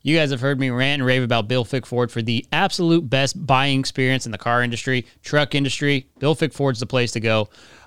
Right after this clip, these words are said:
I bet you remember the old ad where I said I was getting a new Super Duty. Well, here's the keys for that. Bill Fick Ford delivers, guys. No bull discounts, no bull interest rates, the best buying experience you can get. And if you are not local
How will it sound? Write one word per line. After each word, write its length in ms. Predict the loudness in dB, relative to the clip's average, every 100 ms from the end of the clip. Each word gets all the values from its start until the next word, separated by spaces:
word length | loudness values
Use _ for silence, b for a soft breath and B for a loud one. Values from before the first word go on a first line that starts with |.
| -10
I 100 | -6
bet 240 | -4 -4
you 60 | -2
remember 240 | 0 0
the 120 | 2 4
old 200 | 4 2
ad 180 | 2
where 120 | 2 2
I 100 | 2
said 220 | 0 2
I 100 | 0
was 100 | 0
getting 180 | -2 0
a 40 |
new 120 | 0
Super 220 | 0 2
Duty. 200 | 4 4
Well, 100 | 4
here's 220 | 4 4 2
the 80 |
keys 200 | 0 0
for 140 | 2 0
that. 280 | 0 -2 -14 -20 -20 B B B _
Bill 160 | -2 0
Fick 200 | 0 2
Ford 220 | 2 2
delivers, 420 | 4 2 2 0
guys. 340 | 0 0 -2 -8 _
No 180 | 2 4
bull 380 | 4 4 2 -6 _ _
discounts, 500 | -2 -2 -2 -2 -2
no 200 | 0 4
bull 180 | 6 4
interest 340 | 2 -2 -2
rates, 280 | -2 -2 -4
the 260 | 0 2 2
best 480 | 2 2 0 0
buying 300 | 0 2 2
experience 400 | -2 -2 -4 -2
you 80 | -2
can 100 | -2
get. 220 | -2 -2 -2
And 300 | -2 -2 -4
if 160 | -6 -2
you 140 | 0
are 120 | 2
not 280 | 2 0 0
local 600 | -2 0 0 2 0 -2